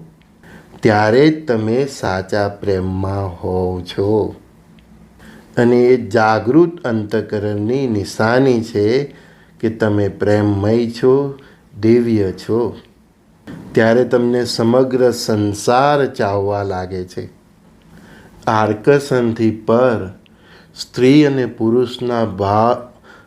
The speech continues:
ભાવથી પર, જ્યારે તમારી સંવેદનાઓ જાગૃત થઈ જાય છે, તમારી ચેતનાઓ એમાં ધરી જાય છે,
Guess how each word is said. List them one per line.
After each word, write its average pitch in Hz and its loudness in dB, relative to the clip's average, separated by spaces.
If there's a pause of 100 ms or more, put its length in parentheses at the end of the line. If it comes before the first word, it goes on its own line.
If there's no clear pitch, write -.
(160)
ભાવથી 113 0
પર, 113 0 (760)
જ્યારે 113 2
તમારી 110 -2
સંવેદનાઓ 110 0
જાગૃત 101 0
થઈ 95 -2
જાય 92 -4
છે, 123 -4 (320)
તમારી 104 0
ચેતનાઓ 107 -2 (300)
એમાં 107 -2 (280)
ધરી 113 2
જાય 95 -2
છે, 113 -6